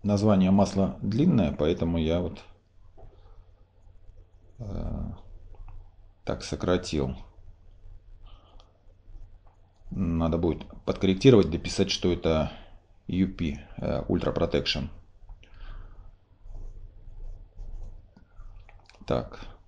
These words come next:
смотрим, что намерит прибор. По данным производителя, щелочное семь и восемь. Здесь прибор намерил семь и два. Убрал я отрицательные значения по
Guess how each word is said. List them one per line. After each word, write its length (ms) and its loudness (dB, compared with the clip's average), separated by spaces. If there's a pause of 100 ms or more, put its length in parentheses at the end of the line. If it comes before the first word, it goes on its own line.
(160)
смотрим, 520 -2
что 220 -2
намерит 480 0
прибор. 440 0 (1800)
По 80 4
данным 320 10
производителя, 800 6 (580)
щелочное 640 6
семь 260 6
и 60 4
восемь. 600 4 (480)
Здесь 340 4
прибор 360 6
намерил 400 2
семь 280 2
и 40 2
два. 480 0 (760)
Убрал 340 6
я 120 8
отрицательные 560 0
значения 540 -2
по 400 -2